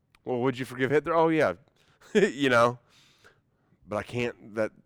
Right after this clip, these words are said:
I can't forgive this person that's hurt me." And I, listen, I get, I, I, I'm not excusing that. I'm not, I, I would never wanna excuse that. But I'm s-, my, my point is this. Usually we have issues with who God is,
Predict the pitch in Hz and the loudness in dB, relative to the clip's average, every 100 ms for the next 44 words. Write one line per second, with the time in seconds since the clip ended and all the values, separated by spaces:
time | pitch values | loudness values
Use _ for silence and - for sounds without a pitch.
0 | _ _ 60 120 127 110 110 104 90 - | _ _ -12 -8 -6 -8 -6 -8 -8 -8
1 | 95 - 90 82 - - - 208 214 165 | -10 -10 -12 -12 -14 -18 -6 -2 -2 -4
2 | 156 175 139 135 139 - - _ _ _ | -6 -4 -2 -2 -4 -14 -20 _ _ _
3 | _ 156 - _ - 143 160 151 143 131 | _ -6 -6 _ -12 -8 -2 2 2 0
4 | - - 175 123 95 87 120 117 90 120 | -6 -8 -6 -6 -6 -6 -4 -6 -4 -4
5 | 104 - 101 120 120 127 117 107 95 196 | -6 -8 -6 -2 0 0 0 -2 -4 -10
6 | 165 117 95 - - _ - - 139 127 | -4 -2 -4 -8 -20 _ -20 -6 0 0
7 | 110 - 151 147 - 143 160 156 165 117 | -2 -10 -8 -6 -2 -2 -2 0 0 0
8 | 107 143 85 - - _ _ _ _ _ | -2 -4 -4 -10 -20 _ _ _ _ _
9 | _ - 151 208 151 135 120 117 151 143 | _ -12 -6 -6 -4 -2 -2 0 -2 0
10 | 139 127 135 123 127 117 - 113 - - | -4 -4 -6 -8 -8 -10 -12 -16 -14 -8
11 | 127 120 117 110 107 101 92 107 - | -6 -2 0 0 0 -2 -2 -4 -14